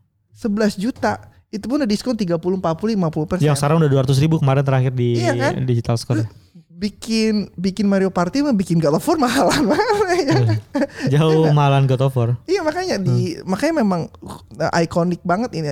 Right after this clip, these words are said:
Speaker 1: Itu, itulah pentingnya ikonik. Coba
Speaker 2: Hmm.
Speaker 1: kalau itu bukan Mario Party ya.
Speaker 2: Iya.
Speaker 1: Coba itu misalkan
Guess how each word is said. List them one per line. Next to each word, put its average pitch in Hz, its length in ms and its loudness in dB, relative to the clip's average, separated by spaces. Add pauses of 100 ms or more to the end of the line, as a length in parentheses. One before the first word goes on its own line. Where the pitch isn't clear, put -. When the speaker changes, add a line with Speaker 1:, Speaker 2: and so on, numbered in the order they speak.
Speaker 1:
Itu, 196 320 -6
itulah 254 220 -2
pentingnya 196 420 -4
ikonik. 151 420 -4
Coba 151 220 -2
Speaker 2:
Hmm. 165 80 -2
Speaker 1:
kalau 185 180 2
itu 226 200 -2
bukan 175 240 -2
Mario 147 240 -2
Party 170 400 -4
ya. 131 120 -2
Speaker 2:
Iya. 120 220 0
Speaker 1:
Coba 208 140 0
itu 208 160 -2
misalkan 190 680 0